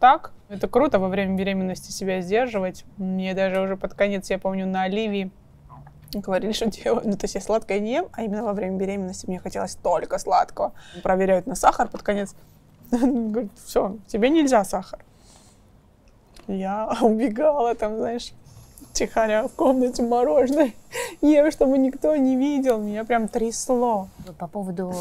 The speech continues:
Speaker 2: э, грудного вскармливания. Ты кормила детей или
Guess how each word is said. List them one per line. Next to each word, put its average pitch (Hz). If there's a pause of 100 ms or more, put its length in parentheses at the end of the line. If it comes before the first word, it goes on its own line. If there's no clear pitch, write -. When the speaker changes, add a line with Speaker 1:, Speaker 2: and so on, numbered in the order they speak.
(300)
Speaker 2:
э, 175
грудного 180
вскармливания. 156
Ты 180
кормила 226
детей 160
или 170